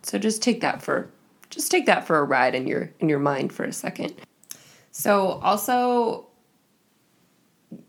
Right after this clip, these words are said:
learning to put yourself first in that situation too, learning that since you are the center of your own universe, why wouldn't you put yourself first?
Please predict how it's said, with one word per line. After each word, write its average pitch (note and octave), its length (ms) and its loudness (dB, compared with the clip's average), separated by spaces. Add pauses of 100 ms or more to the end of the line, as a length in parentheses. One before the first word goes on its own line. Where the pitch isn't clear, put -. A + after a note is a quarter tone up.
(140)
learning G3+ 440 2
to A3 80 -4
put - 220 -4
yourself E3 580 -2 (120)
first F#3 560 -4
in B3+ 220 -2
that B3 260 -2
situation A#3+ 760 -2
too, A#3+ 480 0 (680)
learning G3 400 2
that D#3 260 0
since F#3+ 280 -2
you - 200 -4
are G3+ 600 2 (680)
the F3 100 -4
center D3+ 460 -2
of D3 120 -6
your D3 140 -2
own C#3 180 -4
universe, C#3 600 -4
why D3 280 -2
wouldn't D3 440 -4
you B2 120 -6
put - 200 -12
yourself - 420 -12
first? - 460 -12